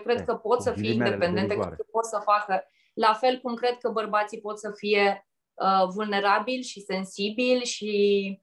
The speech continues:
Speaker 1: empatici și să aibă o mulțime de calită-, să aibă, să fie în contact cu partea aia din ei pe care oamenii o asociază în general cu,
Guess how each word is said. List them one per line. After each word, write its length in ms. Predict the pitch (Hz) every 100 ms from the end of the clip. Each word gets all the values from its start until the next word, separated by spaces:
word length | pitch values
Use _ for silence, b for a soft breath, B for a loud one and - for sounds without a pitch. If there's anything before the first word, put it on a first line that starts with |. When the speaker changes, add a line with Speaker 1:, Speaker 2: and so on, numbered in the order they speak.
| _ -
Speaker 1:
empatici 880 | 208 202 202 180 214 - 269 262
și 180 | - 233
să 160 | 226 214
aibă 280 | 214 226 220
o 280 | 220 220 214
mulțime 500 | 214 214 262 262 226
de 220 | 220 220 220
calită-, 460 | 214 214 - 226 - 208
să 140 | 208 196
aibă, 240 | 190 180
să 280 | 185 202 202 _ _ _
fie 480 | - - 254 277 254 233 226 214 202 _ _ -
în 180 | 233 226
contact 800 | 226 220 214 240 285 269 247 _
cu 120 | 220 -
partea 360 | 226 247 240
aia 200 | 233 233
din 180 | 214 214
ei 220 | 226 254 247
pe 100 | 226
care 220 | 220 214
oamenii 500 | 214 226 240 233 233
o 60 | 220
asociază 640 | 214 220 196 226 233 233
în 80 | 214
general 500 | 202 202 208 214
cu, 80 | -